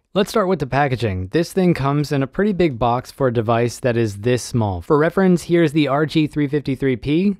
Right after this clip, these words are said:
that I gave a favorable review to last year. That device is a little bigger than the S F two thousand, but the packaging is actually smaller than our new device.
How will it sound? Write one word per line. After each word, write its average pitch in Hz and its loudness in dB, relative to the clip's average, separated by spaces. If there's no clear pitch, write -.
that 123 -2
I 120 2
gave 120 0
a 107 0
favorable 123 -2
review 113 -2
to 131 0
last 110 -4
year. 104 0
That 165 -2
device 156 0
is 143 0
a 165 4
little 196 2
bigger 151 2
than 135 0
the 131 0
S 127 -4
F 127 0
two 123 -4
thousand, 151 -2
but 143 -4
the 131 -2
packaging 151 2
is 131 2
actually 127 2
smaller 135 2
than 117 2
our 117 -2
new 120 4
device. 104 -4